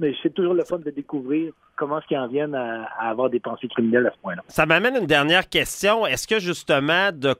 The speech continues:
Speaker 2: comprendre la logique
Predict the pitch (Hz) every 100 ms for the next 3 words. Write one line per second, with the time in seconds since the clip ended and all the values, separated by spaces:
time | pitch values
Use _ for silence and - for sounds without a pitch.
0 | _ 190 190 185 170 151 147 170 190 190
1 | 190 160 123 127 135 131 135 147 160 135
2 | 143 185